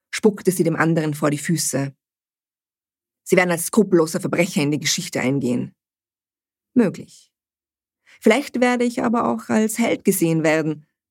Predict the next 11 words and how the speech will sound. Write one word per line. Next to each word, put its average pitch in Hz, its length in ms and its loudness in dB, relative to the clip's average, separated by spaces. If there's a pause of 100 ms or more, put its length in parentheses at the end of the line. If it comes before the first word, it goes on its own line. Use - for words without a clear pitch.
(240)
als - 160 -2
jemand 165 240 2
mit 151 180 -4
Mut, 170 500 0 (300)
der 143 80 0
das 139 140 -2
Richtige 165 340 -2
getan 143 380 -4
hat." - 320 -12 (1400)
"Das - 140 -6
Richtige? 214 560 2